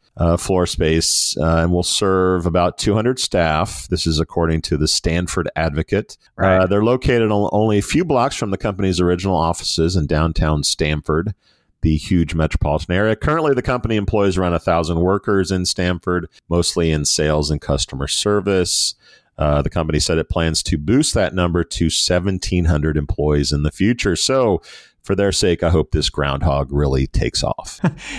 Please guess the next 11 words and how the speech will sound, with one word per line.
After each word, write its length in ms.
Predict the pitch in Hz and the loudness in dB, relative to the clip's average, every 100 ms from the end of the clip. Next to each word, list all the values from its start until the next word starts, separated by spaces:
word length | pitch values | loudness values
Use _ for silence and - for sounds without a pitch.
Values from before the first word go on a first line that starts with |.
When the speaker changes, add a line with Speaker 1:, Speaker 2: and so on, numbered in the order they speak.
| 170 | -6
Speaker 2:
But 260 | 131 139 - | -4 -6 -4
so 360 | - 135 117 | 0 2 4
my 400 | 117 131 156 156 - | 2 2 2 0 -2
advice, 680 | 139 123 117 139 87 98 - | 0 2 2 2 0 -2 0
going 300 | 131 127 131 | 2 4 2
from 520 | - 135 127 123 123 | 2 2 4 4 2
what 220 | 120 123 | 0 0
you 240 | 117 147 147 | 2 4 4
just 480 | 104 104 - - | 2 0 -2 -6
said, 300 | - - 92 | -2 0 2
Joel, 340 | 90 90 90 | 2 2 0